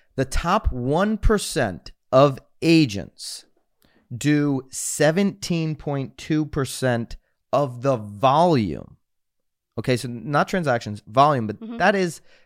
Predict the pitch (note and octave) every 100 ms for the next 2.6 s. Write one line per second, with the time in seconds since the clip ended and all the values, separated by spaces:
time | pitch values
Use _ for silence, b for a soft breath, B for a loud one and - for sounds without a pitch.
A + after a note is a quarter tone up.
0 | b B2+ - D#3 C#3+ C3+ A#2+ G#2 - C3
1 | C#3+ C3+ B2+ A#2 _ - - B2 D3 F3+
2 | G3 G#3 A3+ - _